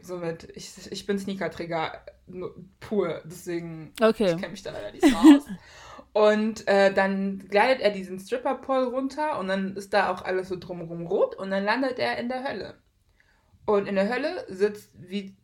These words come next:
Speaker 1: wie zu erwarten, wenn man an das Konstrukt Hölle glaubt, der Teufel,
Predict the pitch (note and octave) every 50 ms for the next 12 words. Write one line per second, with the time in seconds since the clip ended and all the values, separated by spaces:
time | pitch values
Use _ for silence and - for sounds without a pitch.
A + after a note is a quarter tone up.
0 | _ _ - E3 E3 F3 F3+ G3 G#3+ F#3+ - - _ - - - G#3+ F#3+ - E3+
1 | E3 E3 D#3+ F3 E3+ E3+ F3+ - - G#3+ G#3 G3 F#3 F3+ F3+ F3 F3 F3 E3+ -
2 | F3 F3 E3+ E3 E3+ - - E3+ D#3+ - - - D#3 - - - F3+ E3+ E3 D#3+
3 | D#3 - E3 D#3+ E3 G3+ C4+ - - F#3 E3+ E3+ - - E3 E3+ E3+ - C4+ F4
4 | G#4+